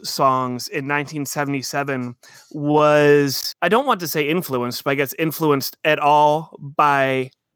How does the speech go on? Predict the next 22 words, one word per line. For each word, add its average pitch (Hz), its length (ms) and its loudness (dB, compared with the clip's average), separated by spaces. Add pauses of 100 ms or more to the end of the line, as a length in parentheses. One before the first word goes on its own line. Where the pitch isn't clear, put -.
the 170 100 0
treatment 185 540 -4
of 151 220 0
Muddy 156 240 2
Waters 147 360 2
songs 143 380 2
by 139 140 0
bands 135 300 0
like, 127 240 -2
like 127 180 -4
Led 131 160 0
Zeppelin 139 360 2
and 131 140 0
stuff 143 260 0
in, 139 100 0
like, 127 120 0
the 147 80 -6
earlier 139 340 2
seventies, 151 600 -2
just 147 200 -2
kind 165 220 0
of 139 240 -2